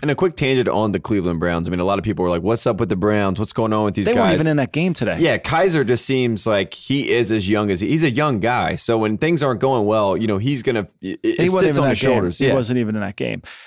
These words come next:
Speaker 2: Uh, you know, I just, to me, they're not ready for prime time. Now, this week they play,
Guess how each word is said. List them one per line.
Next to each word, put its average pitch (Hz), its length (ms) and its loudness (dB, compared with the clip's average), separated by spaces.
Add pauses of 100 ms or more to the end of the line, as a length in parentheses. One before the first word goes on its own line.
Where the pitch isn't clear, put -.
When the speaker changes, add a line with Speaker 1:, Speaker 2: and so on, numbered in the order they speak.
Speaker 2:
Uh, - 160 -6
you 165 160 2
know, 135 100 2
I 143 120 2
just, 147 280 -2
to 165 240 -2
me, 185 400 2
they're 160 280 0
not 160 240 0
ready 147 260 2
for 123 180 -6
prime 143 360 0
time. 151 280 0
Now, 131 160 2
this 143 220 0
week 151 160 0
they 123 140 0
play, 123 440 0